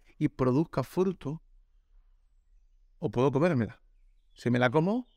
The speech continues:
¿voy a tener nutrición pa cuán-, pa cuánto tiempo? Aquí hay gente muy fit,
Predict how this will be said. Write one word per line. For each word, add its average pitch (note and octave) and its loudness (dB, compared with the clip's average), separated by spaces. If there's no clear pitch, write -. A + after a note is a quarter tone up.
¿voy C#3+ 0
a C#3 0
tener D3 2
nutrición D3+ 2
pa D#3+ 0
cuán-, C#3+ 0
pa C3+ -4
cuánto D#3 0
tiempo? A#2+ -2
Aquí A2 0
hay B2 6
gente C#3 2
muy C#3 4
fit, - -2